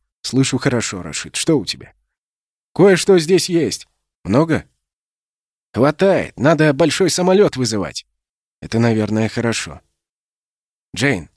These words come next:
связь с Ниагара-Фоллс. Пусть вызывают Геркулес», — обернулся я к новоявленной нашей радистке. «Роб», — схватился я за рацию. «Как слышишь? Разбирайте самый дальний завал и подтягивайтесь к нам.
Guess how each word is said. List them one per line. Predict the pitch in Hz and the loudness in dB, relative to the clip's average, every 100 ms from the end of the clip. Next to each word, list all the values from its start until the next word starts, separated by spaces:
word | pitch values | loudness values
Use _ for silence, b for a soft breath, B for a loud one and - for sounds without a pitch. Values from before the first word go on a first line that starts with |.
| _ | _
связь | - 127 151 | -2 2 2
с | - | 2
Ниагара-Фоллс. | 139 139 135 135 - 120 87 - - | 0 2 2 2 0 -2 -2 -6 0
Пусть | 147 143 | 0 2
вызывают | 143 135 139 139 131 | 2 2 4 2 0
Геркулес», — | 110 131 - 131 101 - - _ | 0 -2 2 0 0 -8 -12 _
обернулся | 107 101 104 107 98 | -8 -6 -4 -6 -6
я | 117 123 | -4 -4
к | 120 | -2
новоявленной | 107 107 113 107 104 101 | -4 -2 -4 -4 -4 -2
нашей | 107 104 107 | -4 -4 -6
радистке. | 113 113 - - - _ _ _ - | -6 -6 -12 -14 -20 _ _ _ -2
«Роб», — | 143 131 - | 0 0 -2
схватился | - 131 127 139 127 131 | -4 -2 -2 -2 -4 -2
я | 120 | -2
за | 113 | -2
рацию. | 123 110 - 92 - _ _ | -4 -4 -6 -10 -20 _ _
«Как | - 151 | 0 0
слышишь? | - 165 - - - _ _ _ _ - | 2 0 0 -6 -16 _ _ _ _ -4
Разбирайте | 123 127 170 185 156 156 | 0 2 2 2 0 -2
самый | - 175 156 | 0 2 2
дальний | 139 160 160 143 | 2 4 4 2
завал | 135 151 185 156 | 0 0 0 0
и | 110 113 | -4 -2
подтягивайтесь | 117 107 156 135 131 123 120 | -2 -2 -2 0 0 0 -2
к | - | 0
нам. | 139 92 | 0 0